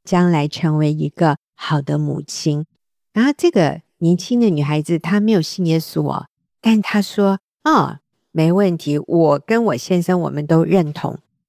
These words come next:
这样的价值观哦，虽然我不是基督徒，但是我完全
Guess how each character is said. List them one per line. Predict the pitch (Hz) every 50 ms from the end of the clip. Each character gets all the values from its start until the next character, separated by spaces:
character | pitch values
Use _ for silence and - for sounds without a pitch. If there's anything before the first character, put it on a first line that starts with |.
| _ _
这 | - 190
样 | 175 151
的 | 147 139 135
价 | - - - 143 131
值 | 123 - - - 135 -
观 | - - 139 123 123 123 151
哦， | - - 101 -
虽 | - - - 190
然 | 170 151 151 151 - _ _ _
我 | - 143 147
不 | 143 175
是 | 160 - 190
基 | 156 - 165
督 | 156 165 165 165
徒， | - - 139 139
但 | - 165 160 156
是 | 156 - - - 165 151 139 - _ _ _
我 | - 143 131
完 | 131 160 165 185 208 240
全 | - - 208 190 165 165 170 175